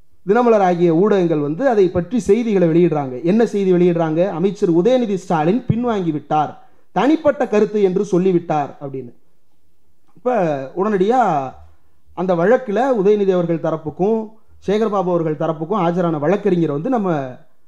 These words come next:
வின்சன், மாண்புமிகு மாநிலங்களவை உறுப்பினர்,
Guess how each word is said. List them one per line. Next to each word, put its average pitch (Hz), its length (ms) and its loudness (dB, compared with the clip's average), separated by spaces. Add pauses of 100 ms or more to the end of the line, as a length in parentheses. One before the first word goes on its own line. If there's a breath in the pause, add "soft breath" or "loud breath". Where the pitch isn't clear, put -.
(280)
வின்சன், 175 420 -2 (500)
மாண்புமிகு 180 500 -2
மாநிலங்களவை 170 600 0
உறுப்பினர், 165 480 -2